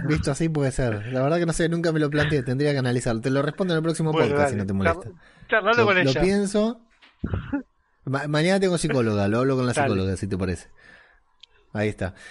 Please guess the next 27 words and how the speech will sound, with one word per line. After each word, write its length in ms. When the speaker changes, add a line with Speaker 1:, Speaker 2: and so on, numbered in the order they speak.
Speaker 1:
Bueno, 200
y 40
no 100
sabemos 320
nada 180
de 180
Enoch, 300
que 160
ellos 180
van 120
ahí 200
directamente 500
para 140
hablar 220
con 140
Enoch. 320
Van, 220
van 100
a 60
encontrarse 440
con 120
Enoch 220
directamente. 580
Al 180
fin 240
se 60
acuerdan 560